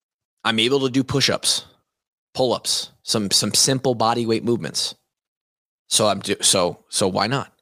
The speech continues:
do 'em every day? Get, get your two hundred push-ups in, get a bunch of ab, uh,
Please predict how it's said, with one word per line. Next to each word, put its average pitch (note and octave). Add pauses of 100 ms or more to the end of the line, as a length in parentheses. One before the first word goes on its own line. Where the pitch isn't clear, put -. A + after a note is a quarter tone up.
(240)
do G#2+
'em G#2+
every A#2
day? D#3 (960)
Get, - (200)
get C#3
your C#3+
two C#3
hundred G#2+
push-ups -
in, D2+ (420)
get A2+
a A#2+
bunch A#2+
of A2+
ab, A2 (220)
uh, F2